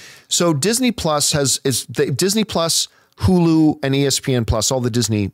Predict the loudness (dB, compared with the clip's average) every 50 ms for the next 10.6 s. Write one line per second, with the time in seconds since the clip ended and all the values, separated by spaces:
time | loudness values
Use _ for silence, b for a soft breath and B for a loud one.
0 | _ -16 -6 -4 -4 -2 -2 -4 -4 -8 -10 B B B B B B B B B
1 | B B B B B _ -6 -4 -2 0 0 0 0 -2 -4 -6 -4 -2 0 0
2 | 2 0 0 0 -2 -2 -2 0 0 0 2 2 2 2 2 2 0 0 0 -2
3 | -2 -2 -2 -2 -2 -2 -4 -6 -6 -4 -4 -4 -4 -2 -2 -2 0 0 -2 -2
4 | -2 -4 -4 -2 -4 -2 -2 -2 -2 0 -2 -2 -2 0 0 0 -2 -2 -4 -6
5 | -8 -6 -2 0 0 0 0 -2 -2 -2 0 -2 -2 0 0 0 0 0 -2 -4
6 | -4 -2 -2 0 -2 -2 0 0 0 2 2 0 -2 -4 -12 B B B B B
7 | B B B B B B B -4 -4 -2 -2 -2 -2 -2 -2 -2 -2 -2 -2 -2
8 | -2 -4 -2 -2 -2 0 0 -2 -4 -4 -4 -2 0 0 -2 -2 -8 -10 -8 -6
9 | -6 -4 -2 0 0 0 0 0 -2 -2 -2 -2 -2 -2 -2 -2 -2 -2 -2 0
10 | 0 0 0 -2 -2 -2 0 0 -2 -2 -4